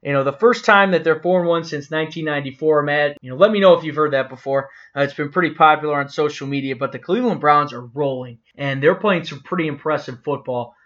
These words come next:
Their performance against the Indianapolis Colts last week really spoke volumes, I think, to where they're at, because the Colts are, are a pretty similar team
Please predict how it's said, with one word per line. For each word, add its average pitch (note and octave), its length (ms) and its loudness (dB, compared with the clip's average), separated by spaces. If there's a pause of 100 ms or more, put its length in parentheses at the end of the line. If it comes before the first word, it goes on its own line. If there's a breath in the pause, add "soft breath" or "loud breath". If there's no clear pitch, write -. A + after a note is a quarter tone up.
(160 soft breath)
Their F3+ 120 -2
performance F#3+ 540 -4
against E3+ 220 -8
the D#3+ 100 -8
Indianapolis D3 680 -4
Colts C3+ 380 -8
last B2+ 280 -6
week C3 260 -10 (380)
really A3+ 280 2
spoke - 340 -2
volumes, D#3+ 480 4
I C#3+ 100 2
think, C#3+ 260 -8
to C3+ 100 -10
where C#3 180 0
they're C3+ 160 0
at, C3 160 0
because C#3+ 500 -4 (320 soft breath)
the F3 120 -2
Colts C#4 400 4
are, F#3+ 400 2
are D#3+ 220 6
a D#3 120 -2
pretty B3+ 180 -4
similar F3+ 560 -2
team E3+ 580 -8